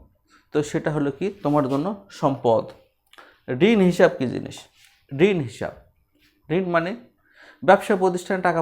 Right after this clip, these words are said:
প্রয়োজন, তখন বিভিন্ন প্রতিষ্ঠান, ব্যক্তি, বিভিন্ন সংস্থা থেকে তারা ঋণ গ্রহণ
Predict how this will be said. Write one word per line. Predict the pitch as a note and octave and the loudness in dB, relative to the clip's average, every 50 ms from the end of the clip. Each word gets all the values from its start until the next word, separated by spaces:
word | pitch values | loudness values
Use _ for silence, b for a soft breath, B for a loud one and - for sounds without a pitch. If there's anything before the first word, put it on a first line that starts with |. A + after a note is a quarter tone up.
| D#3+ | -2
প্রয়োজন, | D3 B2+ B2 - - - - - _ _ _ _ _ _ B B B B B B | -2 -4 -4 -4 -6 -12 -12 -14 _ _ _ _ _ _ B B B B B B
তখন | - F3 F#3 F#3+ D3+ C#3 | -4 -2 -2 -2 0 0
বিভিন্ন | E3 F#3+ F#3+ G#3 G3 F#3+ F3+ F3 E3+ - | 0 0 2 0 -2 -2 -4 -6 -4 -2
প্রতিষ্ঠান, | - D#3 D#3 E3+ D#3+ - - E3 D3+ C#3 B2 | -4 -4 -4 -4 -8 -4 -6 -6 -6 -2 0
ব্যক্তি, | C#3+ C#3+ C#3+ - - - C#3+ C#3 D3 | 0 0 0 -2 -6 -6 -6 -4 -4
বিভিন্ন | D3 D3+ E3 E3 D3+ D3 - | -8 -6 -6 -8 -8 -8 -6
সংস্থা | - C#3 C3+ - - B2 A#2+ - | -8 -8 -8 -6 -6 -8 -6 -6
থেকে | C#3 C#3 D3+ - | -8 -10 -6 -4
তারা | C3+ B2 A#2+ - - - b b b b b b b b _ _ - B2+ A#2+ C3+ E3 | -2 -2 -2 -4 -6 -10 b b b b b b b b _ _ -6 -4 -2 0 0
ঋণ | F3 D#3+ C3+ | 0 0 -2
গ্রহণ | A2 A#2 A2+ A#2 | -4 -4 -6 -6